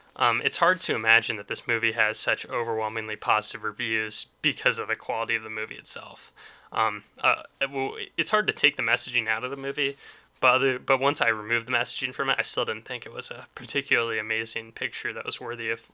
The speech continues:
all types of praise. Um, I just thought it, otherwise it was okay, but it's predominantly meant to push an agenda, and that, that agenda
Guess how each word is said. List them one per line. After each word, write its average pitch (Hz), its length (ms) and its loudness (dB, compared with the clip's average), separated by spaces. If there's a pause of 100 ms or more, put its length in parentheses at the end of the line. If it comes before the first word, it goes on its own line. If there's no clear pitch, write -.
(220)
all 127 160 0
types - 260 -2
of - 80 -14
praise. 123 480 -2 (380)
Um, 113 320 2
I 123 80 6
just 113 180 -2
thought 110 160 2
it, 110 100 -2
otherwise 107 360 0
it 127 40 -12
was - 140 -8
okay, 120 480 -4 (180)
but 127 120 2
it's - 140 -2
predominantly 117 720 2
meant 110 240 -4
to - 100 -16
push - 260 -6
an - 120 -10
agenda, 117 420 -2 (340)
and 123 120 2
that, 117 220 4
that 117 200 10
agenda 110 560 2